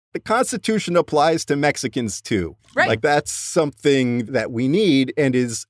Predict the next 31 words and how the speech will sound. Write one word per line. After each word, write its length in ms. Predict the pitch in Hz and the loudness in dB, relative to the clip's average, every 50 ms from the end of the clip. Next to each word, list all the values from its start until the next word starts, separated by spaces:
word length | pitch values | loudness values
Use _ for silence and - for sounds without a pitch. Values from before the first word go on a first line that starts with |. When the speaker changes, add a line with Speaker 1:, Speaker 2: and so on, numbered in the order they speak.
| _ _ _ - | _ _ _ -2
Speaker 1:
undeveloped 760 | 165 151 151 143 127 139 120 107 107 92 85 78 - - - | 0 0 2 2 0 0 2 2 2 0 0 -4 -6 -10 -12
here. 100 | - 87 | -10 -8
Speaker 2:
Yeah. 160 | 107 110 98 95 | -8 -8 -6 -2
Speaker 1:
There 120 | - 127 | 2 2
was 140 | 143 143 120 | 2 2 2
a 40 | 135 | 0
law 180 | 127 131 135 156 | 2 2 4 4
review 420 | 156 127 104 117 117 110 117 104 - | 2 2 0 2 2 2 0 0 -2
article 380 | 113 104 98 107 - 113 104 | -2 0 0 0 0 0 0
I 80 | 101 101 | 2 2
read 240 | 98 101 101 98 92 | 2 2 0 0 0
in 120 | 92 92 85 | -4 -6 -6
college 580 | 107 104 113 110 104 92 90 87 87 - - _ | -4 -2 0 0 0 0 -2 -4 -8 -12 -12 _
by, 280 | 90 87 87 87 87 90 | -6 -6 -4 -6 -6 -6
uh, 220 | - 95 90 82 82 | -6 -8 -8 -8 -10
Hiroshi 540 | - 90 87 101 120 - - - - 143 127 | -10 -6 -2 -2 0 0 -2 -4 -6 -6 -4
Motomura 760 | 123 120 120 113 - - 104 101 113 113 95 87 107 180 214 - _ _ _ _ _ _ - - _ _ _ _ _ | -4 -6 -6 -8 -6 -6 -6 -6 -4 -4 -4 -4 -4 -4 -6 -10 _ _ _ _ _ _ -20 -20 _ _ _ _ _
saying 540 | - - - 147 139 151 156 156 151 151 - - - - | -4 -2 0 0 2 2 2 0 -2 -4 -8 -12 -6 -2
basically 400 | - 156 170 - 180 196 185 175 | -2 -2 -2 -2 -4 -2 0 2
this 160 | 170 175 - | 2 2 0
point 360 | - _ - 247 233 143 - - _ - - | -2 _ 0 0 0 0 0 -4 _ -4 -2
that, 240 | 120 107 110 - - _ _ _ - | -2 -2 -2 -4 -10 _ _ _ -4
you 140 | 139 123 117 | -2 0 2
know, 440 | 110 107 107 104 101 104 104 98 - | 2 2 2 2 0 -2 -4 -8 -12
there 360 | - - - - 123 107 110 127 | -16 -8 -4 0 2 2 4 4
isn't 280 | 143 - - 139 - - | 2 2 0 -4 -4 -2
really 240 | 117 123 117 110 | 0 2 2 4
a 60 | 104 95 | 2 2
good 320 | 90 107 110 107 101 - _ - | 2 2 2 2 0 -2 _ -8
answer 520 | 107 95 110 107 - - - 90 85 82 | -4 -2 -2 -2 -2 -2 -2 -2 -2 -4
to 560 | - - - 104 92 87 82 80 80 80 78 | -6 -6 -4 -2 -2 -2 -2 -6 -8 -12 -14